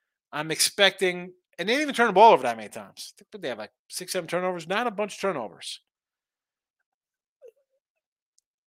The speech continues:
Can they have less turnovers than what they had? Well, I mean, I'm gonna pull it up.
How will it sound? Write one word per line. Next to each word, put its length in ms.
Can 140
they 60
have 160
less 180
turnovers 460
than 100
what 120
they 80
had? 280
Well, 160
I 80
mean, 240
I'm 120
gonna 140
pull 200
it 80
up. 260